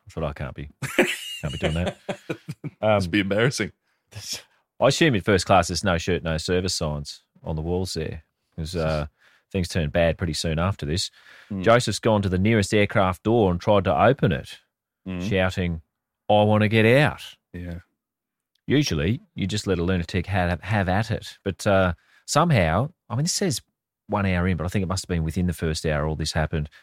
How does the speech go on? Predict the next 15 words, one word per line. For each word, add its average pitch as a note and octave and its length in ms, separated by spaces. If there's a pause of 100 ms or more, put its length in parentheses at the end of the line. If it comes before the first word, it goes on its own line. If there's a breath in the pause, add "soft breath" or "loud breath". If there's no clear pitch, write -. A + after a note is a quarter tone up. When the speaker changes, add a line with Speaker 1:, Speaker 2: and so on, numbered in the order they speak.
(420 soft breath)
Speaker 1:
The - 60
plane A2 260
wasn't F2 240
at D2+ 80
full F2 180
altitude, E2+ 640 (480)
and F2 160
he, F2 160
uh, E2 300
he G2 80
got G2+ 120
the - 80
handle F2 300
halfway E2 420
open. E2 380